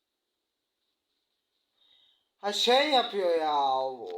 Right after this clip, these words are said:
o bağlantı değil de değişik bir şey yapıyor arkadaşlar. Neyse, ben bulaşmıyorum. Yalnız yirmi sekiz level olduk ha. Yani dikkatinizi çeker mi arkadaş? Aa!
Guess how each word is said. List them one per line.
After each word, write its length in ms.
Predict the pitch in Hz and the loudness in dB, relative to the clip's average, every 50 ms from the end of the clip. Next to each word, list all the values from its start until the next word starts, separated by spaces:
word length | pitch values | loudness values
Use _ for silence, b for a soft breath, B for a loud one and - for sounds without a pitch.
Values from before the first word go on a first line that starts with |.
| - 170 | -6 -6
o 140 | 165 - | -6 -2
bağlantı 720 | - 175 180 185 196 208 208 202 202 - - - - - - | 2 4 4 4 4 4 2 0 -2 -8 -14 -16 -16 -10 -6
değil 260 | 226 240 254 226 202 | -4 -4 -4 -4 -4
de 180 | 196 165 - - | -4 -6 -2 0
değişik 420 | 208 240 262 254 - 220 214 196 | 2 2 2 2 0 -2 -2 -2
bir 40 | 196 | 0
şey 160 | - 214 214 | 0 2 2
yapıyor 240 | 190 - 170 170 160 | 0 0 0 0 0
arkadaşlar. 360 | 165 - 170 170 160 160 165 | 0 2 0 0 0 -2 -4
Neyse, 260 | 180 180 175 175 170 | -6 -6 -6 -4 -2
ben 180 | 165 165 170 170 | -2 -2 -2 -2
bulaşmıyorum. 480 | 165 170 165 160 - 156 151 147 - - _ _ _ _ _ _ _ _ _ _ _ _ _ _ _ _ _ _ _ _ B B B B B B B B B B B B B | -4 -4 -4 -4 -6 -8 -12 -14 -16 -20 _ _ _ _ _ _ _ _ _ _ _ _ _ _ _ _ _ _ _ _ B B B B B B B B B B B B B
Yalnız 360 | 160 196 233 269 294 311 247 | 4 6 6 6 4 2 0
yirmi 220 | 247 262 269 269 247 | 0 0 0 0 -2
sekiz 340 | - 262 247 247 277 254 | -2 -2 -2 -2 0 2
level 180 | 302 285 285 277 | 4 4 4 6
olduk 300 | 254 240 226 208 208 226 | 4 4 4 4 4 4
ha. 260 | 233 262 269 262 233 | 6 8 8 8 6
Yani 320 | 220 208 202 208 208 202 202 | 6 6 4 4 2 -2 -6
dikkatinizi 580 | 208 - - 220 220 220 220 220 220 208 220 | -10 -4 -2 -2 -2 -2 -4 -8 -8 -6 -6
çeker 340 | - 233 226 226 247 247 240 | -2 -2 -2 0 2 0 2
mi 80 | 233 226 | 2 0
arkadaş? 320 | 220 220 208 214 220 226 | 0 2 0 0 0 0
Aa! 920 | - - 214 233 240 254 254 254 247 247 240 240 233 233 226 220 214 214 | 2 2 4 6 8 8 8 8 8 8 8 6 6 6 4 4 4 2